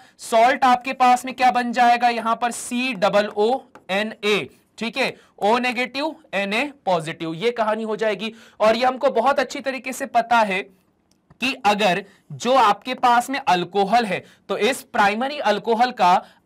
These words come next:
आपने यहां पर ऑक्सीडेशन परफॉर्म करवा दिया, तो वापस ये किस में कन्वर्ट हो जाएगा? अल्डिहाइड में कन्वर्ट हो जाएगा। रही बात यहां पर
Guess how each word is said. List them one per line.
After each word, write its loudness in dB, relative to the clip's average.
आपने 4
यहां 0
पर 2
ऑक्सीडेशन -2
परफॉर्म 0
करवा 2
दिया, -2
तो -4
वापस -2
ये -14
किस -14
में -10
कन्वर्ट -6
हो -2
जाएगा? -2
अल्डिहाइड -4
में -2
कन्वर्ट -2
हो -4
जाएगा। 0
रही 0
बात 4
यहां -2
पर 0